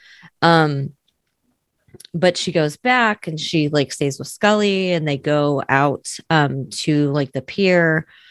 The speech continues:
um, and she reads a poem, which is amazing. Um, but, and I know that, like, I know we've had,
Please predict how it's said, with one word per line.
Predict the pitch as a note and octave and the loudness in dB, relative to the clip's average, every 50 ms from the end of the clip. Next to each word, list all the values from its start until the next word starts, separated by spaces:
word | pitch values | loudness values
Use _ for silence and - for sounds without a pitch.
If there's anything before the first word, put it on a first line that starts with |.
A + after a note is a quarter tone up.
| - _ _ _ _ _ _ _ | -20 _ _ _ _ _ _ _
um, | D#3+ E3 E3 D3+ C#3+ C#3 C3 B2 G#2+ | 2 4 4 4 4 2 0 -2 -4
and | A#2 F#2+ C#3+ D3+ | -4 -6 -6 -6
she | F3+ - | -4 -2
reads | D3 C#3+ C3 B2 - | 0 0 -2 -2 -6
a | - | -14
poem, | - - - A3+ A3+ A3 G#3+ G#3 G#3 G#3 G#3 F#3+ - | -16 -6 0 2 2 2 2 2 2 0 0 -2 -4
which | D3+ C#3 - | -6 -8 -6
is | - - - - | -8 -12 -10 -8
amazing. | - C#3+ C#3 D3+ D3+ D3+ F3+ A#3 C4+ C4 B3 B3+ B3+ B3 B3+ B3 B3+ B3+ B3+ B3 B3 - - - - - - _ _ _ _ _ - - | -6 -6 -4 -2 0 2 2 2 2 0 -2 -4 -6 -6 -4 -4 -4 -6 -8 -10 -12 -16 -16 -16 -16 -16 -18 _ _ _ _ _ -2 2
Um, | E3 F3 E3 D#3+ D#3 D3+ C#3+ C#3 C#3 C3+ C#3+ C#3 _ _ _ _ _ _ _ _ _ _ _ _ _ _ _ - - _ _ _ - | 4 4 4 4 2 2 0 -2 -4 -6 -8 -12 _ _ _ _ _ _ _ _ _ _ _ _ _ _ _ -20 -20 _ _ _ -12
but, | D#3+ C#3 - F3 D#3+ D#3 D#3 D#3 C#3+ - - - - - - - _ _ _ _ _ _ _ _ _ _ _ _ _ - - | -8 -2 2 2 4 4 4 4 2 0 -4 -12 -18 -18 -18 -20 _ _ _ _ _ _ _ _ _ _ _ _ _ -4 0
and | G#3 G#3+ | 2 2
I | G#3+ G#3+ | 2 2
know | G#3+ A3+ A#3 B3 B3+ C#4 C#4 C#4+ C#4+ | 0 -2 -2 -2 -2 -2 -2 -4 -4
that, | B3+ A#3+ G#3 - - | -2 -2 -2 -2 0
like, | E3+ F3+ E3+ E3 D#3 C3+ - - - _ _ _ _ _ _ _ _ _ _ _ _ _ _ - - _ _ - - _ _ - _ _ - - _ _ - - - - _ _ _ _ _ _ _ _ _ _ _ _ _ _ _ _ _ _ _ _ | 0 2 2 4 2 2 -2 -6 -12 _ _ _ _ _ _ _ _ _ _ _ _ _ _ -20 -20 _ _ -20 -20 _ _ -20 _ _ -20 -20 _ _ -20 -18 -18 -18 _ _ _ _ _ _ _ _ _ _ _ _ _ _ _ _ _ _ _ _
I | - G#3+ G#3+ | 0 0 2
know | G#3 G#3 G3+ | 2 2 2
we've | G#3 G#3+ G3+ G3+ - | 2 2 0 -2 -4
had, | - - D3 - G3 D#3+ C#3 - D3+ | -8 -8 0 4 4 4 4 4 0